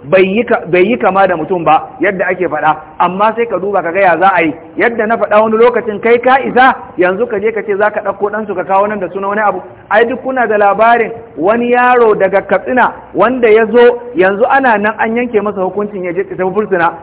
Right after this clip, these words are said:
saboda wai ya ɗauko wata yarinya daga Bayelsa, wai ya zo ya mai da ita musulma, yannan ya mata ciki, to mu da aka kwashi yaran mu sama da ɗari ne aka yi akan wannan al'amari, don haka kowane mahaifi ya sanya ido akan ƴaƴayensa, ya kula da su,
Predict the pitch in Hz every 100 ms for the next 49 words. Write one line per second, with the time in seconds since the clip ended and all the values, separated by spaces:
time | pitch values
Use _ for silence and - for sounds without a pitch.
0 | - - 226 208 196 208 208 214 196 208
1 | 208 208 214 220 185 170 175 170 185 190
2 | 185 156 - - 185 208 208 202 208 208
3 | 220 202 185 202 196 165 165 180 180 -
4 | - 156 170 208 208 208 220 202 185 185
5 | 185 - - 196 202 247 254 240 233 214
6 | 196 190 233 214 220 208 214 214 185 180
7 | 185 214 190 196 196 180 175 170 165 151
8 | 165 156 151 - - - 196 220 214 175
9 | 214 233 202 185 208 185 185 208 - -
10 | - 160 190 220 196 190 240 214 151 -
11 | - - - - - _ - 151 233 220
12 | 220 226 226 196 208 214 185 - - -
13 | 196 196 277 262 226 190 247